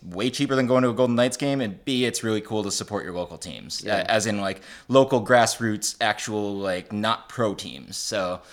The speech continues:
Speaker 1: Senior Men's Hockey League, uh, definitely go check that out if you got the time. Um, I, uh, tweet Justin or Vegas Jesters if you wanna know the exact ticket prices. I didn't look, that was the one piece I did not look up. Um, but it's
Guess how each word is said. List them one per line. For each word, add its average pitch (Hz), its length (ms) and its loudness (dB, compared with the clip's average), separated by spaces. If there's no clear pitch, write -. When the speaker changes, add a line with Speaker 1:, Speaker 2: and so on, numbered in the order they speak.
Speaker 1:
Senior 175 260 2
Men's 170 200 4
Hockey 156 260 8
League, 151 400 2
uh, 123 220 4
definitely 135 440 4
go 127 200 6
check 131 300 0
that 127 120 6
out 123 140 6
if 120 100 -4
you 113 60 -6
got 120 160 2
the 117 40 -6
time. 120 520 -2
Um, 104 440 -2
I, 107 240 -4
uh, 107 240 0
tweet - 540 -4
Justin 160 540 4
or 131 180 6
Vegas 127 320 0
Jesters 131 420 2
if 117 100 -6
you 120 80 -2
wanna 123 160 4
know 117 120 4
the 110 120 -2
exact 107 320 0
ticket 110 200 -6
prices. 107 360 0
I 98 80 -2
didn't 98 600 -10
look, 95 260 -10
that 104 100 0
was 101 100 -4
the 98 60 -6
one 98 160 -4
piece 95 180 -8
I 90 80 -6
did 82 160 -12
not 76 200 -8
look - 160 -14
up. - 260 -18
Um, 82 280 -2
but 101 240 -4
it's - 260 -10